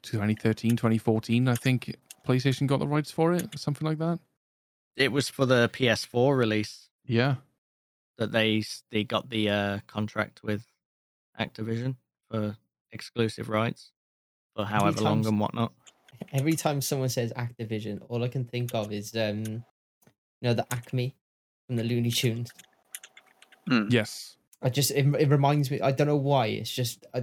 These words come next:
Speaker 3: that company goes through my head all the time if I'm in the boardroom just going, "Acme."
Speaker 2: So there you go, Ash. You don't even have to buy it if you've got Game Pass.
Speaker 4: I don't have Game Pass.
Speaker 2: Yeah, it's very easy to get Game Pass.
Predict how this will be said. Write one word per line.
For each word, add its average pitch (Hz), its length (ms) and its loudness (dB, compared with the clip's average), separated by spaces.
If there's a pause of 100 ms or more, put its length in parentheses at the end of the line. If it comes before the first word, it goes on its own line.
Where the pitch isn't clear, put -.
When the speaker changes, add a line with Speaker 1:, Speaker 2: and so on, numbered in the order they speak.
Speaker 3:
that 120 220 -2
company 120 320 0
goes 117 260 0
through 120 120 -2
my 110 100 0
head 107 240 0
all 101 200 -2
the 107 60 -4
time 107 300 0
if 104 60 -8
I'm 110 120 -4
in 107 140 -2
the 110 140 -4 (120)
boardroom 110 460 0
just 110 160 -6
going, 107 160 -4 (100)
"Acme." 131 800 -2 (1000)
Speaker 2:
So 127 60 2
there 127 100 6
you 117 120 2
go, 101 220 4
Ash. 127 340 0 (220)
You 104 100 -8
don't 104 180 0
even 98 200 0
have 98 140 -2
to - 60 -16
buy 107 220 4
it 123 80 0
if - 140 -8
you've 104 100 -18
got 87 180 -4
Game 98 260 -2
Pass. 98 280 -4 (100)
Speaker 4:
I 143 140 -2
don't 143 220 -2
have 151 180 -2
Game - 220 -8
Pass. - 440 -4 (420)
Speaker 2:
Yeah, - 160 -14 (100)
it's - 160 -20
very 101 240 2
easy 113 240 0
to 113 80 -14
get 143 200 0
Game 110 220 2
Pass. 120 340 0